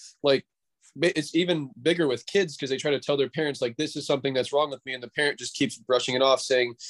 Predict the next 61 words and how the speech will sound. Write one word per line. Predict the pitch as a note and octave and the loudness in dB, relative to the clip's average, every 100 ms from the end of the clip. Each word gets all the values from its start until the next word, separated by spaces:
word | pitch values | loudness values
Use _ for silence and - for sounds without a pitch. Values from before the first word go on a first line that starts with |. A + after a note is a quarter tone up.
| - - | -10 2
"No, | E3+ D#3+ | 4 6
you're | D#3 | 4
fine, | - C3+ C3 B2+ | 2 0 0 0
you're | C3+ | -4
fine, | C3+ C3+ B2+ B2+ | 0 0 0 -4
you're | |
fine, | B2+ C3+ C3 B2+ | -4 -2 -2 -4
you're | B2 | -6
fine." | C#3+ C#3 | -4 -2
And | C3+ | -2
then | D3+ | -2
when | |
they | C3+ | -2
grow | A#2+ C3 | 0 2
up, | D3+ D3 _ _ _ | 4 2 _ _ _
they're | D3 | -4
like, | C3+ | -2
"No, | D3+ F3 | 2 4
no, | D3+ | 4
I | D3+ | 4
had | F#3+ | 2
a | E3+ | 0
really | C#3+ D#3 E3 | -2 -2 -2
big | C#3 D3+ C#3+ | -2 -6 -6
problem | - E3 E3+ D#3+ C3+ | -2 0 0 0 -2
and | C3+ | -2
I | C3 | -2
just | C#3 C#3+ | -4 -6
never | D3+ C#3 C3+ | -4 -2 -2
got | B2 | -2
the | A#2 | -4
help | C#3 D3 | -4 -4
I | B2 | -6
needed." | C3 G3+ - A#2+ | -8 -10 -10 -8
So | - C3 | -4 -4
it's, | - - _ - - | -4 -16 _ -20 -6
that's | C#3+ | -4
kind | - E3+ | 0 2
of | C#3+ | 2
the | |
thing | E3+ D#3+ | 2 0
of, | C3+ | 4
like, | C3+ B2 | 2 2
you | A#2+ | -4
can't | E3 E3+ | 0 0
run | C3+ C#3+ | 2 2
away | C#3+ C3+ C#3+ | 2 2 2
from | C#3+ C#3 C3 | 2 -2 -4
every | B2+ B2+ | -4 -4
problem | A#2+ B2+ B2+ A#2+ | -2 -2 -2 -6
that | A#2+ A2+ | -8 -12
you | B2 | 0
have. | C#3 B2+ | 2 2
You | C3 | -2
almost | C3 - | -4 -2
have | B2+ | -4
to | - | -2
face | C3+ C3+ | -2 -2
it | A2 | -2
head | B2 | 2
on, | C3 C3+ B2 | 4 4 0